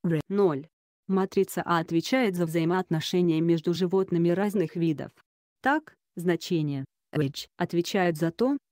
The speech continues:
Speaker 2: как влияет вид
Speaker 1: J
Speaker 2: на вид.
Speaker 1: I
Speaker 2: Например,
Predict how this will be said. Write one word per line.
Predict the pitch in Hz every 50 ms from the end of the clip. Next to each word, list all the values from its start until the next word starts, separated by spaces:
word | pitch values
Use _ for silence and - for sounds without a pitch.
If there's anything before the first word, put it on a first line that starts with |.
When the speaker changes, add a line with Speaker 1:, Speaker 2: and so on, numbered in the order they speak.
| _
Speaker 2:
как | - 170 160 - 170
влияет | 180 185 175 170 160 151 147 151 151 -
вид | - 160 160 151 139 - _ _ -
Speaker 1:
J | - 240 202 165 139 139 135 139 - _ _ -
Speaker 2:
на | 175 165 165
вид. | 156 151 143 131 - - - _
Speaker 1:
I | - 196 170 156 143 135 135 143 - _ _ _ _ -
Speaker 2:
Например, | 190 190 190 170 - 208 208 220 247 285 302 311 285